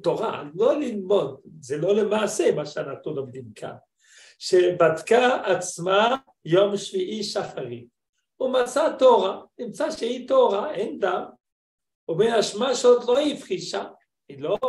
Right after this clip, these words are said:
עשתה, אה, ביום שביעי בבוקר. ולאחר ימים בדקה, כמה ימים אחר כך בדקה את עצמה, היה? אה, העירי בחזקת תורה. הייתה תורה ביום השביעי,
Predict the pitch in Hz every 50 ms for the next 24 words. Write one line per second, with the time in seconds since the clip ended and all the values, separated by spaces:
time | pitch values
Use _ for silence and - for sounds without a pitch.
0 | 233 208 175 151 135 123 127 143 - - - - 370 403 392 320 294 - - 180
1 | 427 415 370 185 185 185 180 180 180 180 175 170 156 151 180 190 185 196 226 247
2 | 233 - - 262 269 - 247 233 202 170 196 208 208 - 233 233 233 - - _
3 | _ _ _ _ _ _ _ _ _ _ _ _ _ _ _ - - 170 175 175
4 | - 220 240 226 - 247 254 233 226 220 208 196 180 185 196 202 202 196 233 247
5 | - 240 - - 285 302 285 262 220 196 - - 202 190 220 226 226 226 202 208
6 | 202 190 180 156 - 170 170 165 160 - 196 175 180 185 202 196 - - - 262
7 | 277 233 - - 190 151 147 - - 160 147 139 127 123 - - - _ _ _
8 | _ - 156 - 196 202 277 359 370 - - _ _ _ _ _ _ _ _ _
9 | _ _ _ _ _ _ - 196 214 - - - 127 143 160 160 196 247 285 -
10 | 175 175 170 - - - 226 196 - - 247 240 240 - 277 277 254 - 180 185
11 | - - _ _ _ _ _ - 320 254 - - 254 220 - - 202 196 190 208
12 | 214 208 196 - 180 165 170 185 185 170 147 160 143 - - - 131 113 123 -
13 | - -